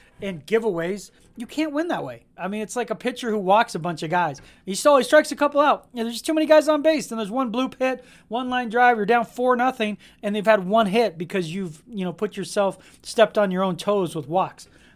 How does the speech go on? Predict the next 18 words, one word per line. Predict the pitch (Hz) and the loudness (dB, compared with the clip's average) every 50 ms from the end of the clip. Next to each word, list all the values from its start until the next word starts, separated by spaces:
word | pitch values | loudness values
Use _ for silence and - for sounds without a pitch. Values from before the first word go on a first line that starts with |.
| _ _ _ | _ _ _
You | - - | -20 -6
can't | - 254 247 220 | -2 0 0 2
win | 202 196 180 | 0 0 0
that | 165 151 143 | -2 -4 -6
way. | 135 131 120 _ _ _ _ _ _ - | -8 -14 -18 _ _ _ _ _ _ -10
You | 175 170 | -8 -6
just | 175 170 - | -6 -6 -6
can't. | - 196 165 127 - _ _ _ _ _ | -6 -6 -8 -8 -12 _ _ _ _ _
So | - - - 254 233 220 202 202 - _ _ _ _ _ | -4 0 2 4 4 4 4 0 -4 _ _ _ _ _
the | - 180 | -10 -8
second | - - - 269 262 269 277 262 240 - _ - | -2 2 2 2 2 2 -2 -4 -4 -8 _ -10
important | 233 185 - 233 233 240 220 190 | -10 -2 0 2 2 2 0 -2
thing | 247 262 269 262 | -2 -2 0 0
would | 262 202 | 0 0
be | 220 294 311 302 | 2 2 2 2
the | 247 277 | 0 0
quarterback | 254 - 320 311 240 220 180 151 - | 4 4 6 6 8 6 4 4 2
play, | - 156 117 | -4 -6 -6